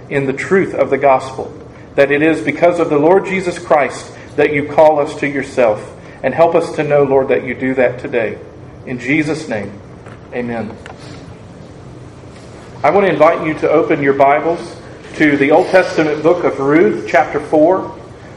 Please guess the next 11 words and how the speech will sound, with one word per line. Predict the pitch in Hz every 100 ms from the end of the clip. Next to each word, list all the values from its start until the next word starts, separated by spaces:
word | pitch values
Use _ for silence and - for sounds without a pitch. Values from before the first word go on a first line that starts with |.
| -
This | 143
morning | 170 175 190 170
we're | 170
going | 170 170
to | 147
be | 147
reading | 147 160 170 156 147 - -
verses | 135 151 151 151 135 - - - -
thirteen | 165 185 170 185 180 185
through | - 156 -
twenty-two. | 175 170 160 - 160 113 -